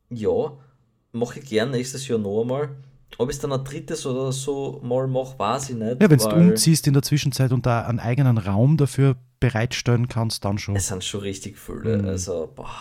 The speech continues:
Speaker 2: Mhm.
Speaker 1: Ich weiß jetzt dann schon noch nicht, wo, wo sie dann noch hinkommen. Ich meine, jetzt, da stehen sie mal so, so aufgespart da,
Speaker 2: Mhm.
Speaker 1: so vorm Fernseher.
Speaker 2: Mhm.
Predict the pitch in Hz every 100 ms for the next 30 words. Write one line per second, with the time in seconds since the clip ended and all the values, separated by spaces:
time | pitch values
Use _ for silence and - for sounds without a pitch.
0 | - - - 85 82 107 _ _ _ _
1 | _ _ _ _ _ - - - - 120
2 | 98 98 104 98 - 98 - 101 95 98
3 | 95 90 - 113 101 101 107 110 107 107
4 | 110 107 104 98 107 113 110 - 110 107
5 | 107 104 98 98 - 104 104 104 107 104
6 | 98 - 101 98 - - - 104 - -
7 | - - 95 90 98 - - 104 101 98
8 | - 107 104 - 107 107 104 104 117 120
9 | 117 95 117